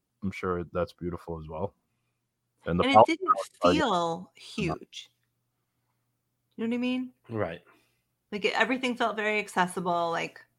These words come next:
Speaker 2: you know, you never waited a long time for an elevator or anything
Speaker 1: That's
Speaker 2: like
Speaker 1: nice.
Speaker 2: that. And
Speaker 1: Yeah.
Speaker 2: maybe it's because it wasn't that busy, but it seemed pretty busy.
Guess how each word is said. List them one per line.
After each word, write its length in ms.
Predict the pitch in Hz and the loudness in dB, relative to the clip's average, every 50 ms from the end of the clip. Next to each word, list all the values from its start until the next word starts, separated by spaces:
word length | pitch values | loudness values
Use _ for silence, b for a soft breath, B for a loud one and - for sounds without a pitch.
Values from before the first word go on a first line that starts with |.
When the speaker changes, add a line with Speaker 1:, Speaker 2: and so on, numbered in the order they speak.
| _ _ _ _ _ _ _ _ _ _ _ | _ _ _ _ _ _ _ _ _ _ _
Speaker 2:
you 80 | - 185 | -6 -2
know, 80 | 175 170 | -2 0
you 160 | 180 180 180 | 0 2 2
never 280 | 180 185 190 196 208 | 2 2 2 2 2
waited 400 | 196 196 196 196 190 196 190 180 | 2 4 4 4 4 4 4 4
a 40 | 185 | 2
long 300 | 180 175 175 180 180 180 | 4 6 6 6 6 4
time 240 | 180 196 185 180 180 | 2 2 2 2 0
for 100 | - 185 | -2 0
an 80 | 180 175 | 2 2
elevator 500 | 170 175 175 175 165 165 170 165 170 175 | 4 2 2 0 0 -2 -2 -4 -4 -4
or 280 | 175 175 175 170 165 | -4 -4 -2 -2 -2
anything 260 | 160 165 160 151 - | -2 -4 -4 -2 2
Speaker 1:
That's 100 | 110 - | 2 2
Speaker 2:
like 120 | - 165 87 | 2 2 2
Speaker 1:
nice. 100 | 85 82 | 4 6
Speaker 2:
that. 160 | - - - - - - | 6 6 6 2 -2 -4
And 120 | 202 196 196 | 0 4 6
Speaker 1:
Yeah. 160 | 185 180 180 | 6 6 6
Speaker 2:
maybe 300 | 185 180 190 190 202 202 | 6 4 2 4 4 4
it's 140 | 175 190 - | 4 2 2
because 320 | - 190 190 190 180 175 | 0 0 2 2 0 2
it 100 | 180 160 | 2 2
wasn't 260 | 185 190 170 180 170 | 2 0 0 0 0
that 120 | 165 160 - | 0 2 4
busy, 220 | 240 262 202 196 | 4 4 4 4
but 140 | 190 190 175 | 2 2 2
it 100 | 190 - | 0 0
seemed 200 | - 349 494 508 | 0 0 0 0
pretty 200 | - 392 339 294 | 0 0 2 2
busy. 440 | 226 254 294 - - - - 196 - | 4 2 2 2 0 -4 -6 -8 -14